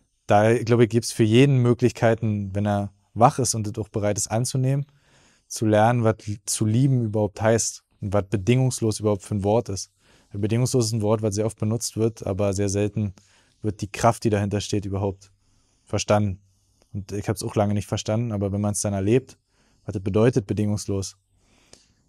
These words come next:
dann wird einem nicht klar, weil bedingungslos ist immer, ähm, man kann manchmal, ich find's immer spannend, wenn man so eine Frage stellt, zum Beispiel in Beziehung,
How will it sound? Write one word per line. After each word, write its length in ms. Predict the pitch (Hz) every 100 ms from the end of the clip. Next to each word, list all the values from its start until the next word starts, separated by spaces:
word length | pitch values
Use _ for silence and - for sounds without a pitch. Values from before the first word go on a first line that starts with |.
| _
dann 220 | - 98 101
wird 140 | 101
einem 180 | 110 110
nicht 160 | 113
klar, 220 | - 120 117
weil 100 | 104
bedingungslos 720 | 104 110 123 - 123 123 -
ist 200 | 113 -
immer, 420 | 117 117 113 107
ähm, 300 | 104 107 101 _ _ _ - - - _ -
man 160 | 110
kann 160 | - 113
manchmal, 640 | 117 - 117 113 - 147 -
ich 80 |
find's 180 | - 117
immer 140 | 117 117
spannend, 300 | - 120 117
wenn 100 | 113
man 160 | 110
so 80 | 107
eine 100 | 110
Frage 320 | - 98 117
stellt, 260 | 131 127 120
zum 120 | 113
Beispiel 260 | 104 - 107
in 60 |
Beziehung, 460 | 104 - 123 139